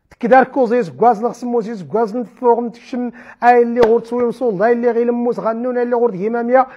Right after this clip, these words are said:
وردي تمشي شكان، تفتاس يا وسيات، كيس تلوحت حتى يزو تتقشر، وريات ديما مية، ورتهلم، ولا ترزم، ولا تمشي شكان، ولا والو، الا ويا ضياضنا يا نادي سيت منهار. استي دياوي سيمي زوت تافوناس.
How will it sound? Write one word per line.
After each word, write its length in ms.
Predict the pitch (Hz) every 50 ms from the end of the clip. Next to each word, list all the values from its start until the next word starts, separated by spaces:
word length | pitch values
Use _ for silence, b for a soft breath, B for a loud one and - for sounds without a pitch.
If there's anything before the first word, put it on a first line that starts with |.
| B B B
وردي 280 | 269 262 226 - 208 214
تمشي 320 | - 254 233 180 240 240
شكان، 320 | - - - 262 262 254 B B B B B B
تفتاس 320 | - - 277 247 240 -
يا 100 | 254 247
وسيات، 460 | 233 226 - 165 156 170 240 262 - - - _
كيس 240 | 294 240 - -
تلوحت 260 | _ 269 247 214 - -
حتى 200 | - _ - 247
يزو 300 | 233 226 240 226 202 220
تتقشر، 680 | 214 - - 233 - - - 254 233 - 269 254 262 B B B B B
وريات 300 | 277 262 240 240 240 233
ديما 380 | 240 180 180 214 226 233 240 233
مية، 320 | 233 247 269 269 277 277 B B B B
ورتهلم، 680 | 285 262 247 - - - 277 247 196 190 226 269 262 - B B B B
ولا 260 | 269 269 254 240 233
ترزم، 500 | 226 240 233 190 139 165 254 269 269 262 B B B B
ولا 160 | 254 262 247
تمشي 300 | - 247 254 - 240 233
شكان، 360 | 180 - - 269 277 247 185 B B B B -
ولا 280 | 254 254 254 240 247
والو، 420 | 247 233 196 226 277 277 247 226 226
الا 140 | 254 277
ويا 300 | 262 262 254 262 262 254
ضياضنا 300 | 247 208 240 240 202 226
يا 120 | 240 247 247
نادي 280 | 247 247 202 196 226
سيت 200 | 190 226 220 226
منهار. 580 | 233 233 226 214 214 226 247 269 262 220 226 - - - _ _ _ _ _ _ _ _ _ _ _ _ _ _ _ _ _ _ _ _ _ _ _ _ _ _ _ _ _ _ _ _ _
استي 220 | 202 185 - 277 247
دياوي 280 | 170 175 220 233 240
سيمي 300 | 226 - 202 208 254 254
زوت 220 | 185 220 262 254 277
تافوناس. 460 | 262 202 240 247 226 196 - -